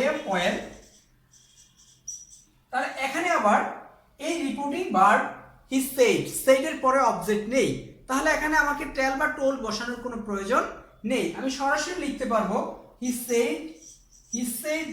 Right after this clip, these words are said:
that, he said that he was oil। He said that he was oil।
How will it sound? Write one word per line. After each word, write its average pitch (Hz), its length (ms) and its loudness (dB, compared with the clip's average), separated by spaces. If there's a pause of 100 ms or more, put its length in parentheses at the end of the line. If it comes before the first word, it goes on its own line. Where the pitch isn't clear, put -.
that, 208 200 2 (580)
he 254 100 -2 (220)
said 294 300 2 (200)
that 202 280 2 (500)
he 208 140 2 (720)
was - 320 2 (880)
oil। 127 220 2 (500)
He 240 80 -6 (120)
said 277 200 0 (140)
that 339 160 6 (420)
he 208 80 -2 (100)
was 349 160 2 (460)
oil। 135 200 0